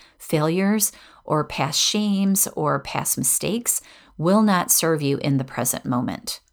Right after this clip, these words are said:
And as you know, competing with that lizard brain of yours, that chihuahua brain, I call it, is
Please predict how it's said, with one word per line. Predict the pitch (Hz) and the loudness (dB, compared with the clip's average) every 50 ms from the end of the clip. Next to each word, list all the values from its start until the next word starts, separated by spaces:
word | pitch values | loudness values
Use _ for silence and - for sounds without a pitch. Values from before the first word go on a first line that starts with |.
| _ _ _ _ _ _ _ _ _ _ _ _ _ _ _ _ _ - | _ _ _ _ _ _ _ _ _ _ _ _ _ _ _ _ _ -4
And | 170 165 - - - | -2 -2 -2 0 2
as | 190 247 277 277 - | 2 4 4 4 4
you | 277 277 | 6 6
know, | 262 254 277 294 254 175 151 151 147 - - - - - _ _ _ _ _ _ _ _ - | 6 6 6 6 4 4 2 0 -2 -4 -10 -20 -20 -20 _ _ _ _ _ _ _ _ -10
competing | - - 175 170 - - - - 196 202 214 233 254 269 277 262 - | -2 0 0 0 0 -2 -2 2 2 4 6 6 6 6 4 2 2
with | - 170 175 175 - | 2 0 0 2 2
that | 165 156 139 - - - - _ _ - | 2 2 2 0 -2 -8 -20 _ _ -6
lizard | - 165 170 180 185 226 214 214 | -2 2 2 4 4 4 4 4
brain | 202 214 214 220 226 226 | 4 2 2 2 2 2
of | 226 214 | 2 2
yours, | 220 226 226 226 226 214 | 2 2 2 2 0 2
that | 208 170 - - | 0 -2 0 -2
chihuahua | - - 175 156 139 143 151 175 190 196 | -2 -2 0 4 4 4 4 4 2 2
brain, | 196 202 208 208 208 214 | 2 0 2 2 2 2
I | 208 208 | 0 -2
call | 202 - - 208 208 214 | -2 0 0 0 2 2
it, | 214 226 226 - - - - - - _ _ _ | 0 -2 -2 -4 -8 -20 -20 -20 -20 _ _ _
is | - 175 180 165 165 160 151 - | 0 4 4 6 4 4 2 -2